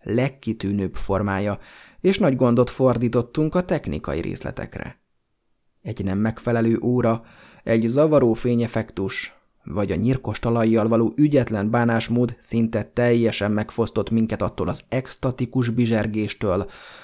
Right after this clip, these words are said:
ami a föld egy-egy borzalmas titkának exhumálását követte.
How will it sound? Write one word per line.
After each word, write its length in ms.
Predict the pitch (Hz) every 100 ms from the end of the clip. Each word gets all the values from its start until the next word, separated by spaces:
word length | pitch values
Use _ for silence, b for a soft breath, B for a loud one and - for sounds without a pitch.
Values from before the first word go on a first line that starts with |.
| B -
ami 180 | 120 127
a 80 | 110
föld 320 | 190 170 135
egy-egy 420 | 110 110 95 -
borzalmas 600 | 107 101 87 90 82 76
titkának 540 | 92 87 - 85 85 -
exhumálását 1040 | 101 - - - 76 58 50 - - -
követte. 720 | - - - - - - -